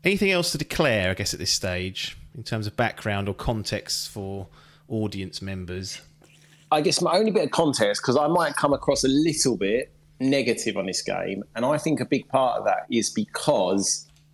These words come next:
Speaker 2: I, I can't remember the exact run, but very recently I have played, um, Resi four,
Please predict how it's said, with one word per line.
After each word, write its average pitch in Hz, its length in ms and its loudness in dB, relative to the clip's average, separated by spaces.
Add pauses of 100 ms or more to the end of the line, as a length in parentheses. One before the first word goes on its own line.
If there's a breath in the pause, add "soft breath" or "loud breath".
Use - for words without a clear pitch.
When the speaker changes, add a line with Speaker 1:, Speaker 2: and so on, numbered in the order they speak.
(220)
Speaker 2:
I, 123 560 2 (480)
I 107 100 2
can't 151 240 2
remember 127 220 2
the 117 120 4
exact 120 640 0 (120)
run, 98 340 2
but - 160 -2
very 139 400 2
recently 98 600 2
I 107 160 4
have 110 220 -2
played, 101 500 0 (540 loud breath)
um, 110 640 0 (1600)
Resi 127 280 2
four, 123 480 0